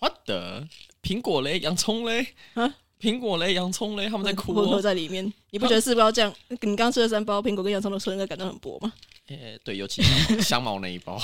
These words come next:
Speaker 1: <laughs>
Speaker 2: 它就是一个甜甜的饮味。因为我都全部都没有加糖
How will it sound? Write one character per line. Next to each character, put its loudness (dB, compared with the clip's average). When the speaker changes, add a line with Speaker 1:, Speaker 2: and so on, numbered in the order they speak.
Speaker 1:
<laughs> 2
Speaker 2:
它 -2
就 2
是 0
一 2
个 2
甜 0
甜 2
的 -6
饮 -8
味。 -4
因 -6
为 2
我 0
都 -2
全 -2
部 -2
都 -2
没 -2
有 -4
加 -6
糖 -6